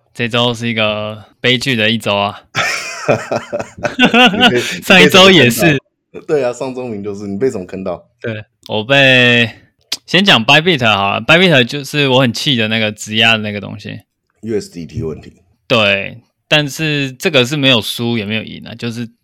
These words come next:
Speaker 1: 质押嘛，然后正常质押收益这样。
Speaker 2: 这是，这是人生的输赢啊。
Speaker 1: 对，就觉得好像，干，好像被背叛了。<laughs> 对啊，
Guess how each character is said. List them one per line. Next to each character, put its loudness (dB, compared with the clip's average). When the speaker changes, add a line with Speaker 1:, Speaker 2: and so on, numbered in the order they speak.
Speaker 1:
质 -10
押 2
嘛， -2
然 0
后 2
正 -2
常 -8
质 -10
押 -4
收 -4
益 0
这 -
样。 -
Speaker 2:
这 -
是， -6
这 -4
是 -6
人 -2
生 0
的 0
输 -8
赢 -14
啊。 -20
Speaker 1:
对， 2
就 -2
觉 -2
得 -2
好 -6
像， -6
干， -4
好 -6
像 -2
被 0
背 0
叛 -2
了。 -6
<laughs> -8
对 0
啊， 2